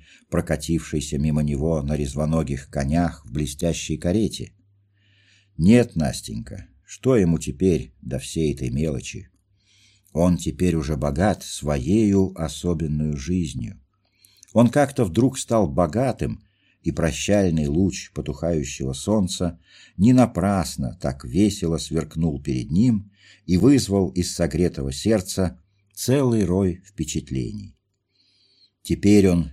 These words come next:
едва замечает ту дорогу, на которой прежде самая мелкая мелочь могла поразить его.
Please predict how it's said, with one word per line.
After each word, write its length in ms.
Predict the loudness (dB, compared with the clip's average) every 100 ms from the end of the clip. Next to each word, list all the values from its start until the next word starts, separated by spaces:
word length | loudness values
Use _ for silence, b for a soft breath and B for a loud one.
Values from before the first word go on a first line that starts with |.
| -10
едва 400 | -6 -4 0 0
замечает 720 | 2 -2 0 0 0 0 -4
ту 140 | -6
дорогу, 440 | -2 0 0 0 -2
на 120 | -2
которой 440 | -4 -4 -2 -2
прежде 520 | -2 0 0 0 -4
самая 500 | -4 0 0 2 0
мелкая 640 | 0 2 2 0 -4 -4 -2
мелочь 500 | 0 0 0 -2 -4
могла 320 | -4 -2 -4
поразить 580 | -2 -2 -2 -2 -4 -4
его. 320 | -8 -8 -14